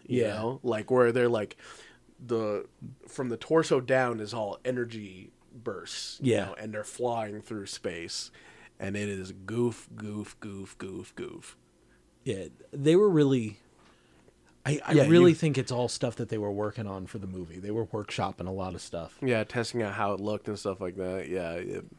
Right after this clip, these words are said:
Speaker 1: it, yeah, I can see that. Like, look at this shot right here.
Speaker 2: Yeah.
Speaker 1: With, uh, Goldar walking in. There's some
Speaker 2: Goldar's
Speaker 1: little cinematic
Speaker 2: walking
Speaker 1: work,
Speaker 2: Yeah,
Speaker 1: you know?
Speaker 2: they're expanding the chamber. Goldar's walking through a hallway lined with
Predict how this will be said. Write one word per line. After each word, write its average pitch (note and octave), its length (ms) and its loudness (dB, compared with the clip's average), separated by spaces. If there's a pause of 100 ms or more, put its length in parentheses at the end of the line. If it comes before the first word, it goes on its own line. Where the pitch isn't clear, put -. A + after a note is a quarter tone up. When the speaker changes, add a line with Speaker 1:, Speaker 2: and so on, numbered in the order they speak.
Speaker 1:
it, F#2+ 260 -8 (100)
yeah, D#3 220 2 (540)
I C3+ 100 0
can C3 120 -12
see G2 180 -6
that. F#2 220 -6 (520)
Like, C3+ 160 6
look F#3 200 6
at A3 80 2
this F#3 140 4
shot F2+ 260 4
right F#2+ 180 -2
here. B2 480 0
Speaker 2:
Yeah. F2 220 -4 (340)
Speaker 1:
With, G#2 260 0
uh, F#2+ 80 -4
Goldar G#2+ 380 2
walking G#2 320 2
in. C#3+ 220 2
There's G#3 200 -6
some D4+ 160 -2
Speaker 2:
Goldar's C3 420 4
Speaker 1:
little D#3 220 8
cinematic D3+ 280 8
Speaker 2:
walking A#2 80 -6
Speaker 1:
work, D#3 360 4 (480)
Speaker 2:
Yeah, G#2+ 120 -2
Speaker 1:
you G#2 80 0
know? D3 140 -2 (220)
Speaker 2:
they're C#3+ 260 8
expanding B2 580 0
the A2 60 -4
chamber. G2+ 360 -8
Goldar's A#2+ 480 0
walking A#2 260 -4
through A2+ 160 -4
a G#2 40 -6
hallway A#2 420 0
lined G#2+ 360 2
with G#2 260 0